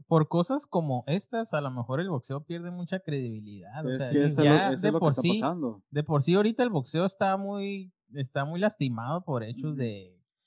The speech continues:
Speaker 2: Pero,
Speaker 1: de peleas y
Speaker 2: oye,
Speaker 1: eso.
Speaker 2: ¿y no, no crees que esa también, o que tenga mucho que ver el hecho de,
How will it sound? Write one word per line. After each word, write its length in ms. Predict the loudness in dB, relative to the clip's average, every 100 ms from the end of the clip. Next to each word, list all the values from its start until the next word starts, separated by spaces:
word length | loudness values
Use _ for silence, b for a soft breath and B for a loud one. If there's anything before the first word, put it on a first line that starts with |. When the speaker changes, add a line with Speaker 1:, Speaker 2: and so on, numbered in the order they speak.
| _ 4
Speaker 2:
Pero, 300 | 6 6 2
Speaker 1:
de 60 | -12
peleas 420 | -8 -4 -4 -2
y 40 | 0
Speaker 2:
oye, 220 | 2 4
Speaker 1:
eso. 80 | 4
Speaker 2:
¿y 40 |
no, 160 | 2 2
no 160 | 2 2
crees 200 | 0 0
que 80 | 0
esa 120 | 0
también, 360 | 0 0 0 -6
o 200 | -8 -8
que 100 | -8 -10
tenga 240 | -6 -4
mucho 320 | 0 0 -2
que 120 | -4
ver 140 | -4 -2
el 100 | -4
hecho 220 | -6 -4
de, 340 | -2 -4 -6